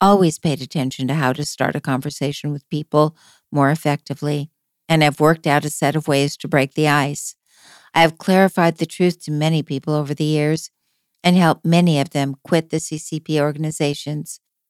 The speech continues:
During the process, I have also let go of many human attachments, especially those to fear, to self-consciousness, self-protection, high self-esteem,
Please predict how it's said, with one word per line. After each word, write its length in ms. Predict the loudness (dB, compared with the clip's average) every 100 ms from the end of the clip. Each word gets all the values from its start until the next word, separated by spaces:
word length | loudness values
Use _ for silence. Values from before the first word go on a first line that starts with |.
| _ _ _ _ 0
During 300 | 4 6 4
the 80 | 0
process, 720 | 0 0 0 -2 -2 -4 -14 _ _ _
I 80 | 2
have 200 | 4 2 -2
also 360 | 2 2 2 -4
let 240 | -4 -4
go 340 | -2 -2 -2 -6 -6
of 200 | -4 0
many 300 | 2 2 2
human 300 | 0 2 0
attachments, 840 | 0 0 -2 -4 -6 -6 -10 -16 _ _ _ _ _
especially 680 | -6 0 4 4 2 -2 -4
those 560 | -2 0 0 -2 -8 -16 _
to 100 | -18
fear, 600 | -6 -2 0 2 -2 -6 _
to 120 | -12
self-consciousness, 1300 | -8 -4 -4 -2 0 0 0 -6 -10 -6 -6 -6 -8 -18 _ _ _
self-protection, 1160 | 0 0 0 -4 -6 -2 -4 -4 -6 -6 -6 -10 _ _
high 260 | -2 -2
self-esteem, 920 | 0 -2 -2 -6 -8 -8 -6 -6 -8